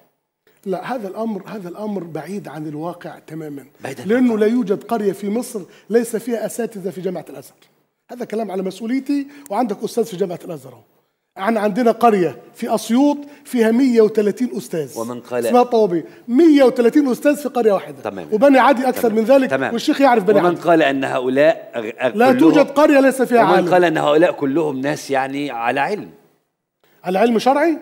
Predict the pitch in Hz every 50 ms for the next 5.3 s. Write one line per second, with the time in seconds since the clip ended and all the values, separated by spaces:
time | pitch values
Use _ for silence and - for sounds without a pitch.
0 | - - - 208 220 - - - _ - 285 349 359 330 302 294 277 - 339 330
1 | - - 277 233 - 240 240 220 285 302 277 254 - - 240 226 240 320 330 339
2 | 349 311 - - - - - - - 349 381 294 339 302 285 240 233 247 - 240
3 | 247 247 214 214 202 190 202 190 170 - 165 143 131 - - _ _ _ _ _
4 | _ _ _ _ _ _ - 120 - - 160 139 139 135 131 117 110 107 104 110
5 | 117 107 - - 101 110